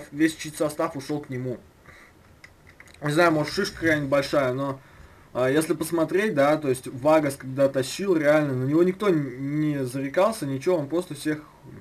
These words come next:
херачил. А щас его просто в говно вообще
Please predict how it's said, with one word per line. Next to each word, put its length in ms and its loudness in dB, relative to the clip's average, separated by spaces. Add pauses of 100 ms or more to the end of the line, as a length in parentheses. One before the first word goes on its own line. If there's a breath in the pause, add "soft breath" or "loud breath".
(140)
херачил. 440 0 (1600 soft breath)
А 160 6
щас 540 6 (100)
его 420 6
просто 380 6
в 120 2
говно 540 6
вообще 640 2